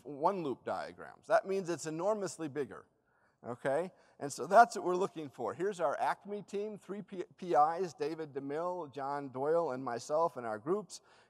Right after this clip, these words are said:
Here's a bunch of students. I'm proud to, uh, that a, a number of these, uh, students with circles who got P H Ds are mine.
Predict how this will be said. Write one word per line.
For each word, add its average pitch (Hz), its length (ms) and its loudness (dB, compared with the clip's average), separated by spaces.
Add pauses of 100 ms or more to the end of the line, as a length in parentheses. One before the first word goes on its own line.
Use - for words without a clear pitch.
Here's 175 280 2
a 156 40 -8
bunch 143 280 -2
of 123 100 -8
students. 202 520 -4
I'm 139 180 -2
proud 151 480 2
to, 131 340 -2
uh, 101 220 0 (180)
that 117 180 0
a, 117 260 -8
a - 20 -4
number 165 380 -2
of 151 80 -4
these, 160 360 -4
uh, 123 80 -8
students 165 400 -8
with 123 140 -4
circles 160 460 -6
who 135 80 -12
got 120 240 -6
P 151 180 -6
H 123 160 -6
Ds 147 260 -8
are 113 100 -6
mine. 135 440 -4